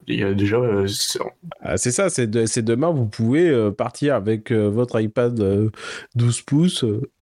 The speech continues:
Speaker 2: avec ou sans, euh, bah, une case avec un clavier. Bon, après, même s'il y a des cases avec clavier qui sont très fines, euh, éventuellement une souris, et voilà, enfin, et encore que.
Speaker 1: Ouais, je suis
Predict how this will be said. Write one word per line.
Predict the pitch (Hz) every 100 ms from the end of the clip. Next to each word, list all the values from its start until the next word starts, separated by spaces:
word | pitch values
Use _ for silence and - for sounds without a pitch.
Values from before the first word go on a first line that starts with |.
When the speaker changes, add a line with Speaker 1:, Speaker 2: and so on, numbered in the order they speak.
| _
Speaker 2:
avec | 139 139 147 -
ou | 143
sans, | - 160 156 139 104
euh, | 113 110 110 107 104 104
bah, | 95 107
une | 120
case | - 127 117
avec | 110 110
un | 107
clavier. | 117 113 139 160 170
Bon, | 127
après, | 104 131
même | 123
s'il | - 120
y |
a |
des | 110
cases | 107 131 120 117
avec | 107
clavier | - 117 127
qui | 123
sont | - 107
très | - 131
fines, | - 175 170 - - - _ _ _ _ _
euh, | 117 113
éventuellement | 113 113 110 117 107
une | 113
souris, | - 120 175 165 113
et |
voilà, | 104 131 180
enfin, | 143 - 104 104 101 104 101 104 104 - - - _ -
et |
encore | 104 117 -
que. | 175 180 - _ _ -
Speaker 1:
Ouais, | 127
je | 135
suis | 123